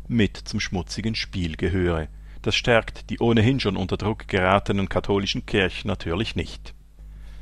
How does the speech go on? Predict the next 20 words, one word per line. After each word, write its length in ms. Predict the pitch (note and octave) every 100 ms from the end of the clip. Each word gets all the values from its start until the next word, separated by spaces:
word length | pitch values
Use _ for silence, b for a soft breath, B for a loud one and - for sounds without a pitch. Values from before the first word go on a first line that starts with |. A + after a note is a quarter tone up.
| b b -
Der 80 | F#2+
Vatikan 640 | G2+ B2 - B2 B2 A2+
weiß 320 | A#2 G#2 -
um 180 | - F#2
diese 240 | F#2 F2+
große 380 | F#2+ F#2+ F#2+ F2+
Schwäche 400 | - G2+ F#2+ G#2
der 140 | F#2+
Nahostkirchen. 840 | F#2 F#2+ G2 - - G2+ F#2 - F#2 b b b
Er 100 | -
hat 180 | F#2 -
deshalb 520 | A#2 - G#2+ G2+ -
kein 240 | - A2 G2+
eng 280 | G2 E2
gefasstes 580 | E2 - F2+ - - -
Thema 460 | - G2+ G2+ F#2+ F2
für 160 | G2
die 100 | F#2
Synode 460 | F2 G2 G2+ G2 F#2
formuliert. 640 | - G2 G#2 G#2 G2+ -